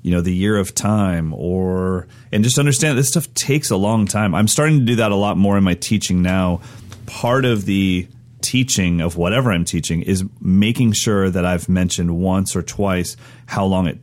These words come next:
took me to get this down, so that the, the student or the viewer has just some relative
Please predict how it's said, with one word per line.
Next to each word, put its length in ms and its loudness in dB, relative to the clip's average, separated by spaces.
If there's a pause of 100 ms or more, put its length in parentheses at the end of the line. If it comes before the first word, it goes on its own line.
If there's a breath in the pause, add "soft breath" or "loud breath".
(100)
took 260 -4
me 220 2
to 80 -2
get 240 -6
this 180 -6
down, 440 2 (260 loud breath)
so 260 0
that 140 -2
the, 260 -2 (160)
the 140 -6
student 580 0
or 100 -4
the 120 -4
viewer 420 0
has 560 -2 (360 loud breath)
just 460 -4
some 400 -2
relative 520 0